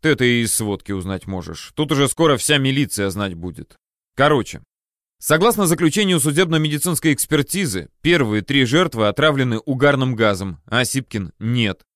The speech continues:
Зато в его крови обнаружен этиловый спирт и клофелин». «Опа!» Осинкин сдвинул на затылок фуражку. «Действительно,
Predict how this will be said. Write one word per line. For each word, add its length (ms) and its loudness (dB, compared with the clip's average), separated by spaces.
Зато 360 2
в 40 0
его 240 2
крови 380 2
обнаружен 680 0
этиловый 540 0
спирт 540 -4
и 100 -2
клофелин». 680 -2
«Опа!» 500 -2
Осинкин 520 0
сдвинул 420 0
на 140 0
затылок 420 -2
фуражку. 540 -4
«Действительно, 800 -2